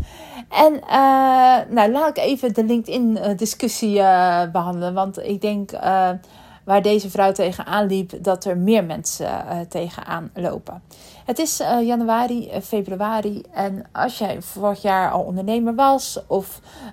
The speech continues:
eh, ja, je hoeft nog niet eens geen ondernemer te zijn trouwens. Eh, de meeste mensen krijgen een voorlopige aanslag.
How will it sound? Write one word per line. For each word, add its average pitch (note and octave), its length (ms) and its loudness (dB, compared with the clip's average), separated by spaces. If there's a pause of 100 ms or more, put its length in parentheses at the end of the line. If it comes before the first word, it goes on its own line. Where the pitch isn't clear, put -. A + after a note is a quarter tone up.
eh, F3+ 320 4 (200)
ja, F3+ 320 0
je F3+ 120 -6
hoeft G#3 140 2
nog G#3+ 80 2
niet G#3+ 80 4
eens G#3 140 0
geen - 100 -8
ondernemer G#3+ 440 0
te - 120 -12
zijn F3+ 240 -4
trouwens. F#3 520 -6 (360)
Eh, G#3+ 280 2
de G#3+ 80 2
meeste F4+ 420 0
mensen E4 360 0
krijgen F4+ 440 0
een A3+ 100 -6
voorlopige G#3+ 540 0
aanslag. - 600 -8